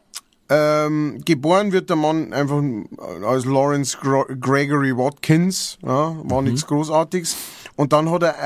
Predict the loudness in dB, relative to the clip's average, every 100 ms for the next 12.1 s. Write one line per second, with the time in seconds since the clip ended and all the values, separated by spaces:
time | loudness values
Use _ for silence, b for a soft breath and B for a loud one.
0 | 0 2 0 -2 -2 -2 0 0 0 0
1 | 0 2 2 0 -4 -2 0 0 -4 B
2 | B B B 0 0 2 2 0 -4 -2
3 | -2 -2 -2 0 0 -2 -2 0 2 0
4 | -2 -2 0 -2 -2 -2 -2 -2 -2 0
5 | 0 -2 -2 -2 -2 -2 -4 0 0 0
6 | -2 0 0 -2 -4 -10 b b b b
7 | -2 -2 -2 -10 -8 -4 -4 -4 -2 0
8 | 0 -2 B B B 0 0 2 0 -2
9 | 0 0 2 -2 -4 0 0 0 0 -2
10 | 0 0 -2 -2 -2 0 -2 -4 -2 0
11 | -2 -2 -4 -4 -4 -4 -6 -6 -4 -6